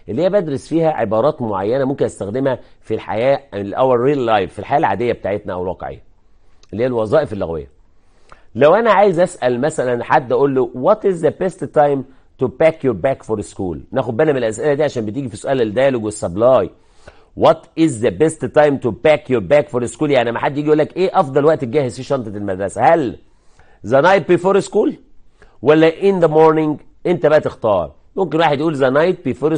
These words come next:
school"، يعني بالليل، أحضر شنطتي بالليل أحسن عشان الصبح ما بقاش إيه، ما انساش حاجة.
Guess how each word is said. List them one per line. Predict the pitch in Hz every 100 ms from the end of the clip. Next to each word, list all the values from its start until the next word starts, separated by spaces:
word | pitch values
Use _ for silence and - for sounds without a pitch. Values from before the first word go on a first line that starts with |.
| 156
school"، | 156 123
يعني | 104 98
بالليل، | 98 104 110 135 98
أحضر | - 71 120 117
شنطتي | 113 117 139
بالليل | 123 135 147
أحسن | 156 - 196 175 - _ -
عشان | 104 117
الصبح | 110 - 147 120
ما | 113
بقاش | 101 123 -
إيه، | 120 123 117 - -
ما | 110
انساش | 113 135 -
حاجة. | 110 98